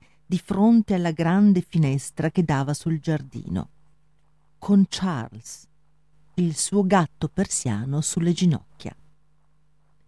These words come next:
Era già calata la sera. Jacob aveva mangiato la minestrina col formaggino che la governante gli aveva portato nello studio. Le ultime due cucchiaiate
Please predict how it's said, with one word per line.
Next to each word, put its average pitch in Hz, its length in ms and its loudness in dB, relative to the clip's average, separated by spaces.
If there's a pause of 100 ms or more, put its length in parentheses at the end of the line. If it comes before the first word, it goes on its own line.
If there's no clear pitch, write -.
(560)
Era 214 280 2
già 277 200 0
calata 151 460 -4
la 143 140 -2
sera. 135 520 -8 (520)
Jacob 220 540 0 (100)
aveva 190 340 2
mangiato 175 680 4
la 151 140 0
minestrina 160 720 2
col 151 240 -6
formaggino 147 920 -4
che 175 140 -2
la 160 100 0
governante 160 760 0
gli 147 120 -4
aveva 165 280 -2
portato 156 560 -4
nello 147 240 -2
studio. 131 600 -10 (1120)
Le 170 240 0
ultime 185 600 2
due 160 300 0
cucchiaiate 165 960 -4